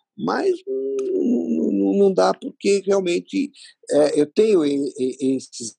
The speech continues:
ativos e não dá pra dizer que não é meu, né? Então, não é da fa-, é da família, mas não dá pra dizer que, "Ah, não, pô, eu não tô mais à frente", mas, né,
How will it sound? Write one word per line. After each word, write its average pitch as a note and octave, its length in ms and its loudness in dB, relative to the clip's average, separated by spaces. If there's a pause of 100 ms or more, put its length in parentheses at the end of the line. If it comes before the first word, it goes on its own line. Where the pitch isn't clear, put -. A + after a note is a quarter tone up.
ativos A#2+ 760 -4
e G3 280 2
não G3 120 4
dá G3+ 100 4
pra F3+ 120 -2
dizer C#3+ 140 -2
que - 100 -4
não A#3+ 100 2
é B3 60 2
meu, A3 240 4
né? B2+ 140 0 (260)
Então, A#2+ 320 0 (1160)
não A2+ 140 0
é A2+ 60 2
da A2+ 120 -2
fa-, - 180 -2
é G#2+ 100 2
da A2 100 2
família, C3+ 480 2
mas A2+ 140 -2 (240)
não C3 80 2
dá C#3+ 100 4
pra C#3+ 240 -2
dizer D3+ 180 2
que, - 240 -4 (260)
"Ah, E3 100 2
não, C3+ 160 0
pô, A#2 260 0
eu C#3 80 4
não D#3+ 120 2
tô F3 120 2
mais D#3+ 200 2
à C#3 80 0
frente", F3+ 400 -6
mas, E3 200 -8 (460)
né, D#3+ 220 -4